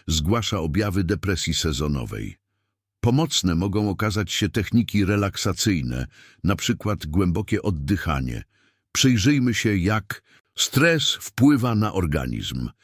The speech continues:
jak kortyzol wpływa na zdrowie seksualne. Przeanalizujmy to. Wpływ kortyzolu. Kortyzol, wydzielany w sytuacjach stresowych, konkuruje z testosteronem.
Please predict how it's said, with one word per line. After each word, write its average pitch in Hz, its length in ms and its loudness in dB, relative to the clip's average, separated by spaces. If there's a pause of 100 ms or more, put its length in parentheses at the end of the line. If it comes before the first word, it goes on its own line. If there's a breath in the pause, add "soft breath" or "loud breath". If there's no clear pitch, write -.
(220 soft breath)
jak 143 340 2
kortyzol 98 600 2
wpływa 95 380 0
na 95 140 2
zdrowie 85 420 0
seksualne. 60 760 -4 (340 loud breath)
Przeanalizujmy 127 840 2
to. 60 220 -6 (240 loud breath)
Wpływ 139 480 4
kortyzolu. 107 600 2
Kortyzol, 71 800 0 (280 soft breath)
wydzielany 107 580 2
w - 80 -2
sytuacjach 104 640 0
stresowych, 104 720 0 (260 soft breath)
konkuruje 117 640 4
z - 100 -4
testosteronem. 69 960 -2